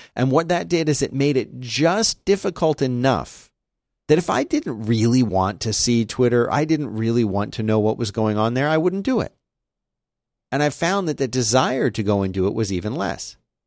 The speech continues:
This is the same thing we were talking about the other day, Hattie, uh, about, uh,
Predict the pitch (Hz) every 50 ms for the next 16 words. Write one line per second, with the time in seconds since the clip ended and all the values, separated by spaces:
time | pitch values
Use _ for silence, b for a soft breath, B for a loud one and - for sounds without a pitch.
0 | _ _ _ _ _ _ _ _ _ _ _ - - 131 - 156 151 - - 123
1 | 117 117 101 123 120 120 113 110 101 - 117 101 - 113 104 98 98 - - 101
2 | 95 92 95 90 92 92 92 92 92 - 95 101 98 92 92 95 98 101 - -
3 | - - 95 90 87 85 85 - - - 98 90 101 98 95 95 92 - - _
4 | - 101 98 - _ - 98 95 87 87 87 82